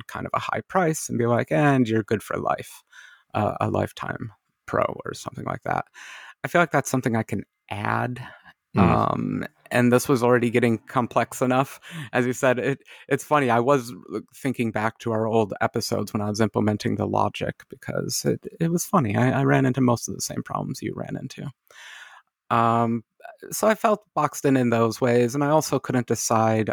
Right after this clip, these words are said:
Speaker 1: uh, the app is available on different platforms. How was I gonna achieve multi-platformness and things like that? So I decided, um, to implement it both on I O S and Mac,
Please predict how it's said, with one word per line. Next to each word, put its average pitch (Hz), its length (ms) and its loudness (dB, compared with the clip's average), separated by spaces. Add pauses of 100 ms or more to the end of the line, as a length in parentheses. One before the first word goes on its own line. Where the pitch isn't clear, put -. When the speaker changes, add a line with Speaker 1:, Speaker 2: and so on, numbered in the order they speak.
Speaker 1:
uh, 110 220 0
the 110 140 2
app 107 200 0
is 104 80 -6
available 104 400 -2
on 110 120 2
different - 280 -4
platforms. 104 800 -4
How - 140 -6
was 101 180 -2
I - 60 -6
gonna - 260 -8
achieve - 500 -2
multi-platformness - 1400 -4
and - 160 -12
things - 280 -12
like - 220 -10
that? - 240 -8 (720)
So - 140 0
I 127 40 4
decided, 131 720 4 (340)
um, 113 580 2
to - 180 -4
implement 117 420 2
it 117 140 2
both 156 440 0 (120)
on 110 360 2
I 113 160 2
O 110 140 2
S 113 360 0
and 113 340 -4
Mac, 101 500 -8